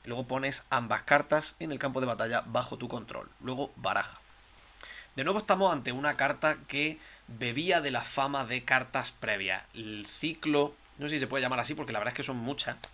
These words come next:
quizás más de cinco y de seis que pueden ser, quizás su-, suele ser un ciclo. Em, el ciclo de espadas es súper popular en Commander, muchos mazos lo juegan solo por los efectos que tienen, ni siquiera tiene por qué ser un,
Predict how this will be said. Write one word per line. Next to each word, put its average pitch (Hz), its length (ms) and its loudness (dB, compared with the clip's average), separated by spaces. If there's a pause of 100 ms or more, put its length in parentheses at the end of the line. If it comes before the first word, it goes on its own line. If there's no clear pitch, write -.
(140)
quizás 117 260 0
más 120 180 -2
de 110 200 -6 (280)
cinco 120 480 -6 (920)
y 131 100 -6
de 101 80 -6
seis 120 220 -2
que 113 100 -10
pueden 107 180 -8
ser, 104 200 -4
quizás 104 400 -6
su-, - 180 -12
suele 110 220 -6
ser 104 100 -4
un 104 80 -14
ciclo. 117 260 -6 (680)
Em, 120 440 -2 (640)
el 123 80 -4
ciclo 160 260 -2
de 170 100 2
espadas 143 720 2 (420)
es 120 180 -4 (100)
súper - 480 -4
popular 113 500 0
en 123 140 -2
Commander, 120 440 0
muchos 135 360 -2
mazos 120 300 -4
lo 110 80 -4
juegan 117 380 -6
solo 135 320 -2
por 110 100 -6
los 107 140 -4
efectos 120 460 -6 (260)
que - 100 -10
tienen, 120 380 -4
ni 151 60 -2
siquiera 120 280 -2
tiene 123 160 -4
por 113 120 -10
qué 113 80 -8
ser - 120 -4
un, 117 220 -8